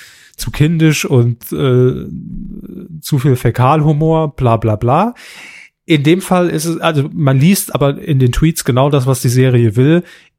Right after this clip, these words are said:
Man liest immer dieses, "Oh nein, hat er nicht grad wirklich gemacht. Ich, eig-, eigentlich mu-, will ich weggucken, aber es ist so gut." Ja. Also von daher, äh, würde ich mal sagen, Auftrag erfüllt.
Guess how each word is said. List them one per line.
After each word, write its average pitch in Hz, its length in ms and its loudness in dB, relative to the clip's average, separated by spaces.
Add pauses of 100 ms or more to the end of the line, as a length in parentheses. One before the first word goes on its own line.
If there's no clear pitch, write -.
(240)
Man 131 260 2
liest 160 400 0
immer 151 240 2
dieses, 127 460 0 (260)
"Oh 147 240 -6
nein, 147 380 -2
hat 156 100 2
er 156 80 0
nicht 165 200 -6
grad 160 240 -6
wirklich 160 340 -10
gemacht. 151 560 -4
Ich, 165 80 -14
eig-, 180 340 0
eigentlich 185 380 0
mu-, 180 320 -4
will 180 400 -2
ich 175 160 -2
weggucken, 165 400 -2
aber 156 120 2
es 151 80 0
ist 156 140 -4
so 160 140 0
gut." 156 420 0 (380)
Ja. 139 240 -2 (560)
Also 139 280 0
von 135 200 0
daher, 131 500 2
äh, 120 420 -2
würde 135 160 2
ich 131 100 0
mal 123 100 0
sagen, 123 380 0
Auftrag 135 500 -4
erfüllt. 147 560 -2